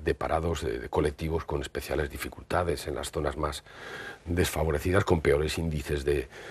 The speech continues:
desempleo, que vienen fondos para ayudas al emprendimiento, que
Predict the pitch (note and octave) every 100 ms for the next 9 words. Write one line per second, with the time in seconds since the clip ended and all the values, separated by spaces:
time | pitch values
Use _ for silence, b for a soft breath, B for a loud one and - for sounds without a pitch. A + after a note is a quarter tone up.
0 | B B - C#2+ C#2+ C#2 - G#2 G#2 D2
1 | C#2 C2 C#2+ E2 F2+ F2 D#2+ - F2+ F2+
2 | F#2 G#2+ - C#2 C#2 C#2+ D2+ D2 F2 F#2+
3 | D#2+ - C#2 C#2+ E2 A#2 A2 D#2 C2+